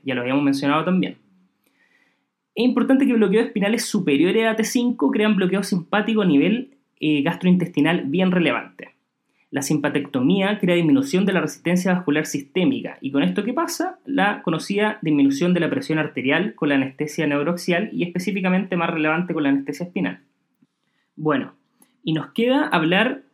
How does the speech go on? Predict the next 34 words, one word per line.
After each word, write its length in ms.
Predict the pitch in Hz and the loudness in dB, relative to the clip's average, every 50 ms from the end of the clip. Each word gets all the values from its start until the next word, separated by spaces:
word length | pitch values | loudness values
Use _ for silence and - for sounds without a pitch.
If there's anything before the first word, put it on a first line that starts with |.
| _ _ _ - | _ _ _ -8
del 240 | 175 151 165 180 214 | -4 -2 0 0 2
otro 180 | 226 262 262 | 2 2 2
lado, 300 | 233 190 131 110 - - - | 2 2 0 0 -2 -6 -8
el 80 | - | -8
sistema 400 | - - 165 - - 160 156 151 | -4 -4 -4 -2 0 0 0 2
parasimpático, 760 | 151 170 190 185 - 247 240 - 208 165 156 185 190 214 247 247 | 2 0 0 2 2 0 0 2 -2 -2 0 0 0 0 -2 0
y 100 | - 175 | 0 -2
esto 220 | 180 - - 180 | -2 0 -2 0
también 560 | 175 160 147 143 143 165 175 190 214 - - - | 0 2 2 2 2 2 0 0 -2 -6 -8 -12
se 160 | - - 160 | -8 -4 -2
van 120 | 151 156 | 0 0
a 20 | 160 | 0
dar 160 | 160 - - | 0 -2 -2
cuenta 260 | - 165 170 175 160 | -2 -2 0 0 0
que 80 | 139 147 | 0 0
una 160 | 151 151 156 | 0 2 2
de 60 | 156 | 0
las 100 | 151 147 | 0 0
respuestas, 720 | 147 143 - - 175 175 175 180 - - 175 180 180 180 - - - | -2 -4 -4 -2 -2 -2 -2 -4 -6 -4 -4 -4 -4 -4 -10 -12 -6
eh, 260 | - 147 143 143 143 139 | -4 -2 0 2 2 2
una 200 | 139 143 151 151 | 2 2 2 2
de 60 | 147 | 2
las 100 | 147 143 | 2 2
alternativas 500 | 143 139 139 139 135 139 139 151 151 151 | 0 0 2 2 2 2 2 0 -4 -4
que 60 | - | -6
está 160 | - - 143 | -6 -2 -2
incorrecta 500 | 147 151 135 135 127 139 147 143 - - | 0 0 0 0 0 0 0 0 0 -2
en 60 | 160 | -2
la 80 | 160 156 | -2 0
primera 280 | 156 147 156 156 160 151 | 0 0 0 0 0 -2
pregunta 320 | 151 151 156 165 170 165 | -2 -2 -2 0 -2 -2
que 80 | 160 160 | -2 -2
le 80 | 160 | 0
hici-, 380 | 160 180 180 - 208 226 277 | -2 -2 -2 -4 -4 -6 -6